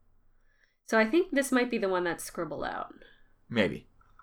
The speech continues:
Speaker 2: which would make sense. It didn't. It's gonna
Speaker 1: Uh-huh.
Speaker 2: be in pretty fucking bad shape. The episode where
Speaker 1: That was.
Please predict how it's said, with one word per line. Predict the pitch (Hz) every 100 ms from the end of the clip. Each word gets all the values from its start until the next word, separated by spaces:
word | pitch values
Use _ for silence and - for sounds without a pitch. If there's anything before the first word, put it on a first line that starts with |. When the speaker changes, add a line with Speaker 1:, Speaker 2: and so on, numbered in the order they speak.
| _ _
Speaker 2:
which | -
would | 147
make | 151 117
sense. | 110 - -
It | 101 92
didn't. | 104 92
It's | 98
gonna | 107
Speaker 1:
Uh-huh. | 98
Speaker 2:
be | 98
in | 90
pretty | 95 82
fucking | 95 87 85
bad | 85 -
shape. | - - - - - - - - -
The | 101
episode | 98 - 87 87
where | 90 87
Speaker 1:
That | 285 277
was. | 285 277 277 269 262 -